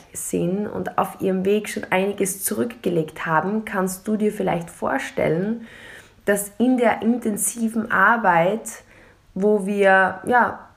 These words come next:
erörtern, wo sind die Ziele, wo stehen sie jetzt, wo möchten sie hin,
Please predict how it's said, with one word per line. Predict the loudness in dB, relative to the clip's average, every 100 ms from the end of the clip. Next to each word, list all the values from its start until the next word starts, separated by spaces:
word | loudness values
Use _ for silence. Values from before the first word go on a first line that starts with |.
| -2
erörtern, | 0 4 4 4 2 0
wo | -2
sind | -4 -4 -4
die | -4
Ziele, | -2 0 2 0 -2 -4 -12 _ _ _ -6
wo | -2 0
stehen | 2 2 2
sie | 0 2
jetzt, | 2 0 -2 -10 -2
wo | 0
möchten | 2 0 -2 -4
sie | -4 -6
hin, | -6 -2 0 0 -4